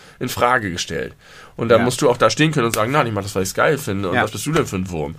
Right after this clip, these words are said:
Speaker 2: Genau.
Speaker 1: Sondern du sagst dann, "Oh Gott, oh Gott, vielleicht ist es falsch, vielleicht bin ich falsch, vielleicht ist irgendwas mit mir falsch." Und das stürzt ganz viele Leute, glaub ich, in eine tiefe Identitätskrise. Deswegen ist diese,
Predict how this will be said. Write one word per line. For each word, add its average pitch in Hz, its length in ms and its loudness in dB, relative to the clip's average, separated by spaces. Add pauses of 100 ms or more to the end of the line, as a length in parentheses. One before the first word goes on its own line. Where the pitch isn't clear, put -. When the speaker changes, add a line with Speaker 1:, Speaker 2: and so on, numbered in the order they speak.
(120)
Speaker 2:
Genau. 98 320 -6
Speaker 1:
Sondern 123 260 4
du 127 60 0
sagst 131 220 4
dann, 123 80 -2
"Oh 117 80 -2
Gott, 151 240 2
oh 139 60 -4
Gott, 147 240 0
vielleicht 139 260 -2
ist 131 140 -2
es 131 100 -4
falsch, 156 300 0
vielleicht 135 200 -2
bin 123 160 -4
ich 151 180 -4
falsch, 135 300 0
vielleicht 127 180 -2
ist 127 100 -8
irgendwas 135 220 -2
mit 120 120 -6
mir 147 160 0
falsch." 131 420 0 (1120)
Und 123 160 2
das 127 180 4
stürzt 135 280 -2
ganz 175 280 0
viele 180 180 0
Leute, 147 320 2
glaub 127 200 2
ich, 135 60 -4
in 131 60 -4
eine 123 80 -2
tiefe 135 280 -6
Identitätskrise. 120 840 -4
Deswegen 117 340 -2
ist 117 180 -4
diese, 110 280 -4